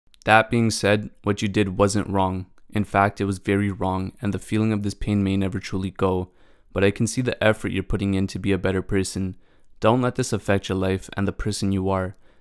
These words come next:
At the start, it will hurt and you will fall into a deep hole of regret and suffering, but that's the point of it. Do you really think you'd change as a person if you felt no remorse, nothing?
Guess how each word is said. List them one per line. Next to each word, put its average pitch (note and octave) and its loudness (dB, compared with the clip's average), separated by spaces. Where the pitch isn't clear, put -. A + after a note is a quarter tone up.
At - 2
the G#2+ -2
start, A2 2
it G2+ -2
will G2 0
hurt G#2 2
and G2 0
you F#2+ 0
will F#2+ 0
fall G2+ 0
into G#2 -2
a G2 2
deep G2 -4
hole G2 0
of F#2 -6
regret F#2+ -4
and F#2+ -4
suffering, F#2+ -4
but - -8
that's G2+ 2
the G2+ -2
point G#2 0
of F#2+ -4
it. F#2+ -8
Do G2+ -2
you G2+ 2
really G#2 2
think G#2 -2
you'd G2 -4
change G2 -2
as G2 -2
a - -2
person G2 -4
if - -6
you G2 -4
felt - -2
no G2 0
remorse, G2 -2
nothing? A2 -4